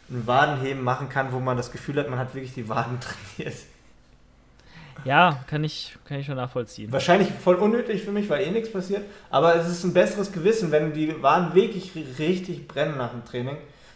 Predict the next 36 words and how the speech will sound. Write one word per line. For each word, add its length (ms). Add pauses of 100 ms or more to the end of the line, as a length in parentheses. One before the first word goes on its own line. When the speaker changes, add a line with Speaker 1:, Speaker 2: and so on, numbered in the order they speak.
Speaker 1:
Weil 120
wenn 60
ich 60
das 140
mit 100
meinen 160
Kurzhanteln 460
hier 100
probiere 540
oder 320
auch 160
dann 140
ohne 260
Gewicht 260
teilweise, 300
du 40
kannst 300
schon 320
auch 220 (260)
die 60
Kontraktion 560
super 240
reinkriegen, 720 (440)
aber 160
man 160
hat 140
das 160
Gefühl, 300
so 100
man, 480
man 180
braucht 240
mehr 140
Gewicht 340
einfach 260
mal, 220